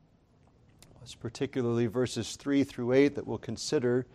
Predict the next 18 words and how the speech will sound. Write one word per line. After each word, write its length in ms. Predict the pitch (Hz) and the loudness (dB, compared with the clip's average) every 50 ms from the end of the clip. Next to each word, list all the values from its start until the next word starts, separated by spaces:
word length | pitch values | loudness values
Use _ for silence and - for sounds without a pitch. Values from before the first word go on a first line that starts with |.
| - - - - - - - - - _ _ _ - | -20 -20 -20 -20 -20 -20 -20 -20 -20 _ _ _ -10
And 120 | - 127 131 | -6 -2 0
as 180 | 131 131 - | 0 0 2
we 120 | 127 131 120 | 2 0 0
take 320 | - - 165 165 131 - | 2 2 2 4 6 6
up 280 | 156 160 180 - - - | 8 8 6 6 2 0
this 460 | 127 131 123 117 - - - - - - - - - _ - - - | 2 2 2 2 2 -2 -6 -6 -8 -12 -18 -20 -20 _ -20 -20 -18
series 460 | - - - - 147 147 147 143 - | -14 -6 -2 2 6 6 6 6 6
on 160 | 143 139 131 | 4 4 2
conversion, 760 | 127 - 131 120 104 127 143 160 170 165 139 - 139 139 143 | 0 -2 -4 -2 4 6 8 8 8 8 6 4 0 -2 -2
we 160 | 135 131 127 131 | 0 0 0 0
look 280 | 131 135 160 147 - | 0 0 0 2 2
ahead 520 | 151 135 117 - 170 175 160 165 185 170 151 | 0 0 0 2 2 6 8 8 8 8 8
in 80 | 139 | 4
the 120 | 123 127 131 | 2 2 4
Lord's 340 | 135 143 143 143 135 - | 6 8 8 6 6 2
mercies 480 | 135 139 143 151 143 - 151 131 98 98 | 0 2 2 2 2 2 0 -2 0 0
next 300 | 139 135 - - - - | 0 -2 -2 -4 -6 -4
week 400 | 139 151 156 147 147 147 - - | 0 4 6 6 4 4 0 -12